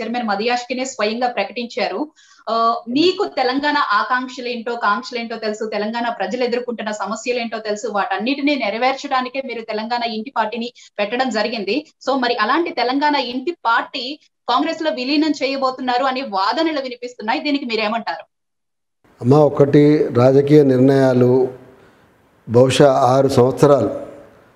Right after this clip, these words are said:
Speaker 2: రక్తం ఓడ్చి తెలంగాణ రాష్ట్ర ఆకాంక్షల్ని విస్తృతంగా చెప్పడంలో, చంద్రశేఖరరావు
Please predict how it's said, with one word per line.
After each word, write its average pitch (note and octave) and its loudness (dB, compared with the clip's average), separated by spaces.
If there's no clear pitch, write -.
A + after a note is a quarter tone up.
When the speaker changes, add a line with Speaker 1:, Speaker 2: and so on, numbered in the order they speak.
Speaker 2:
రక్తం C#3+ 4
ఓడ్చి C#3+ 2
తెలంగాణ C#3 6
రాష్ట్ర B2+ 2
ఆకాంక్షల్ని B2 4
విస్తృతంగా D3+ 6
చెప్పడంలో, C3+ 4
చంద్రశేఖరరావు B2+ 4